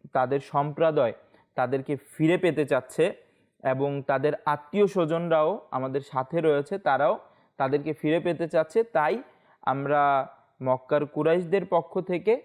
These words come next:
দুজন প্রতিনিধি হিসেবে এসেছি, আহ, আপনি দয়া করে তাদেরকে দিয়ে দেন,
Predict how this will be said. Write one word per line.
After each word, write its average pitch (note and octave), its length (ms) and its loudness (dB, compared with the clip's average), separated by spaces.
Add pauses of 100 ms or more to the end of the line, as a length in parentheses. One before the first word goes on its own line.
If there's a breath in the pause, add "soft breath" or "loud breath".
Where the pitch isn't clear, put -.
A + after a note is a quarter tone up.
দুজন C#3 480 -4
প্রতিনিধি F3+ 520 -4
হিসেবে E3 460 -4
এসেছি, F3 380 -8 (460)
আহ, B2 340 -2
আপনি D3 220 -4
দয়া C3 220 4
করে C#3+ 200 -2
তাদেরকে C3+ 400 -2
দিয়ে F#3 300 2
দেন, E3+ 200 -2